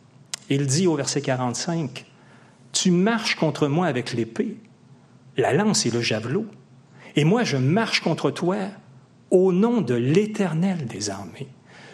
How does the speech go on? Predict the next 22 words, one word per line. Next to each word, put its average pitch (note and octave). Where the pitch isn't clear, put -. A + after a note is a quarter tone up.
du C#3
Dieu D3
de B2
l'armée E3+
d'Israël C#3+
que C3
tu B2+
as A#2
insulté. » -
Voyez F3+
sa F3
vision, C#3
voyez E3
son C#3+
zèle, D3
voyez-vous D3+
sa C#3+
détermination, D3+
voyez-vous E3+
sa -
confiance. G#3
C'est, -